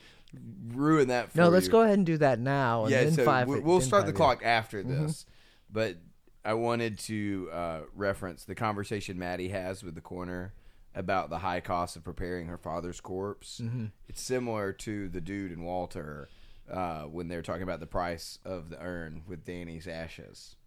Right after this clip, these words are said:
Speaker 2: Yeah, it's almost as if Rooster Cogburn is the, like, the great, great, great, great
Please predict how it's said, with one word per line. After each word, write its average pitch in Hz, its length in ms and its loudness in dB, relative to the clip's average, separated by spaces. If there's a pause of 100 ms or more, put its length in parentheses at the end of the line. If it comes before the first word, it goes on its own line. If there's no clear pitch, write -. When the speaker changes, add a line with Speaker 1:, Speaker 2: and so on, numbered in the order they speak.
Speaker 2:
Yeah, 92 400 -8 (200)
it's - 140 -16
almost 98 420 -8
as 101 160 -6
if 95 240 -6
Rooster 92 480 -4
Cogburn 90 880 -6 (800)
is 92 140 -8
the, 87 100 -4 (200)
like, 87 200 -10
the 90 100 -8
great, 90 460 -6
great, 90 400 -6
great, 95 400 -6
great 95 420 -4